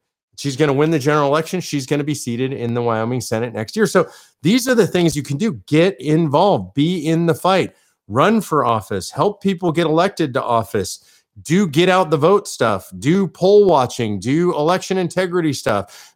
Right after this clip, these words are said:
do Second Amendment stuff, get involved in your C O S team. Join that family. Go to C O, con-, or sorry, convention of states dot com,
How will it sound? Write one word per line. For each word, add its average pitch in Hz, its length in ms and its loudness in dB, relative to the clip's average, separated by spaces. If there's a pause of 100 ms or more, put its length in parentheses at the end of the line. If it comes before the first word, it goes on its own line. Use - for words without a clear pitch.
do 180 160 0
Second 196 440 -2
Amendment 175 440 0
stuff, - 340 -4
get 143 160 0
involved 160 560 2 (140)
in 170 360 0
your 147 340 0
C 151 240 -2
O 139 80 2
S 131 160 -2
team. 139 340 -2 (320)
Join 160 360 2
that 160 200 0
family. 139 320 0
Go 131 120 0
to 117 60 0
C 165 360 -2
O, 165 420 0
con-, 143 180 0
or 131 140 2
sorry, 135 240 0
convention 139 460 -2
of 147 120 -4
states - 360 -4
dot 120 440 -2
com, 117 480 -2